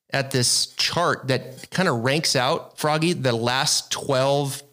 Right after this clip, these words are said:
rounds, right? It kinda gives me an idea as who's playing the best coming in.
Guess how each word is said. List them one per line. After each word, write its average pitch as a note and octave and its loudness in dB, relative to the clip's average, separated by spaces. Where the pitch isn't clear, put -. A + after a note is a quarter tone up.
rounds, B2 0
right? A2+ 0
It B2 -6
kinda D3 2
gives B2+ 0
me B2+ 2
an A#2 2
idea G#2+ 2
as G2 0
who's C3 2
playing C3 2
the G2 -2
best - 0
coming A#2+ 0
in. G#2 0